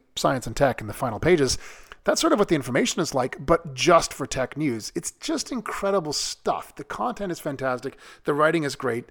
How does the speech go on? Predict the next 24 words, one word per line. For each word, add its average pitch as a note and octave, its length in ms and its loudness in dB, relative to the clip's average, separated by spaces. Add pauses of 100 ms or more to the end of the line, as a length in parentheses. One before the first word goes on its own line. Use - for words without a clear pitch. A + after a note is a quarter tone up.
(380)
And F#3+ 280 2
frankly, - 360 -2
all G#3 80 6
the D#3+ 80 2
bonus A3+ 520 -2
stuff - 540 0
they E3+ 100 -4
provide C3+ 540 -6
beyond B2 300 -4
just A2+ 160 -8
the A2 80 -6
articles, D#3 480 -2 (280)
I've - 60 -14
never F4 160 -4
seen G#3 200 -4
it - 100 -6
anywhere. A2+ 440 -6
So E3 380 6 (340)
anyway, A#3 220 8
look, D#3 260 2 (260)
give B3 140 2
it F4 60 4
a D4 80 4
shot. - 400 2